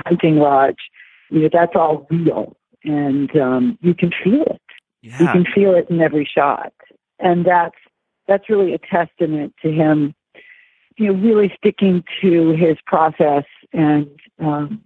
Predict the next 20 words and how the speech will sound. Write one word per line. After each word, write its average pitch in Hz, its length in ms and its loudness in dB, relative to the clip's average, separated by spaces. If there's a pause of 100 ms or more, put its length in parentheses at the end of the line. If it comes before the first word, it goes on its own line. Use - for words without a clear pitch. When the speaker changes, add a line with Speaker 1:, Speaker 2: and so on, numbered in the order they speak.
(540)
Speaker 1:
a-, 180 60 2
and, 143 600 2
uh, 139 320 0 (1600)
and 175 200 2
then 175 180 2
knowing 180 280 2
exactly 165 500 -2
how 156 160 0
he's 151 160 0
gonna 151 160 -2
cut 156 200 -2
it 139 180 -2
together 156 560 0 (100)
to - 160 -20
give - 420 0
you, 135 320 -2 (720)
you 156 140 2
know, 135 200 4
that 123 260 0 (160)
taste. 139 320 0